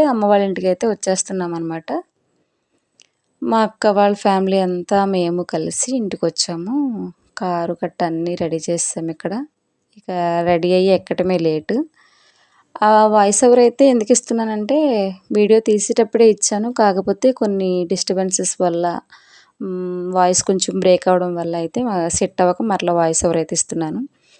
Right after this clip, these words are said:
మొత్తం అన్నీ రెడీ చేసేసుకొని, ప్యాక్ చేసేసుకొని, కారులో కూర్చోడానికి సిద్ధంగా ఉన్నాం ఇంకా. మా పాప అయితే అక్కడ మా అక్క వాళ్ళ ఇంటి ముందు కూర్చొని చక్కగా ఏంటో అరవటం అట్లా చేసింది. ఆమ్,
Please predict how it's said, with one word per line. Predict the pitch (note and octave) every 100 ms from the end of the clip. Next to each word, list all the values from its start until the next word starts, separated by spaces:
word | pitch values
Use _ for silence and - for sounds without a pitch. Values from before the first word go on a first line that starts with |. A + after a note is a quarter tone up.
| _ -
మొత్తం | G3 F#3+ A#3 A#3
అన్నీ | A3 A3 A#3
రెడీ | A3 F#3+ F#3+
చేసేసుకొని, | - G#3 G#3 G3+ - G#3
ప్యాక్ | F#3+ F3+ F3
చేసేసుకొని, | G3+ G3 F#3+ - F#3+
కారులో | F#3+ F#3 F3 F3 G3
కూర్చోడానికి | F#3+ F#3 F#3 G3 G3 F#3+
సిద్ధంగా | F3+ E3 F3+ F#3+
ఉన్నాం | F#3 F3+ F3+ F3
ఇంకా. | E3 - C4+ - - - - -
మా | F#3+ F3+
పాప | F#3 E3+ E3+ G3
అయితే | G3 A3 A3
అక్కడ | G#3 F#3+ F3+ F3+
మా | F3 E3
అక్క | -
వాళ్ళ | F3+ F3+ F3+
ఇంటి | E3+ E3 F3+
ముందు | F#3 F3+
కూర్చొని | F#3 - - F3+ G3+ C#4+ B3+ F#3 F3 _ - - _ -
చక్కగా | G3+ F#3 F#3+ F#3+ F#3+
ఏంటో | F#3 F#3+ G#3
అరవటం | F#3+ F3 F3+ F3 - F#3+
అట్లా | F#3 E3+ - F#3
చేసింది. | F3 F3 - F3 G#3+ E4+ _ _ _ _ _ _ _ _ _ _ _
ఆమ్, | F3 E3 D#3+ D#3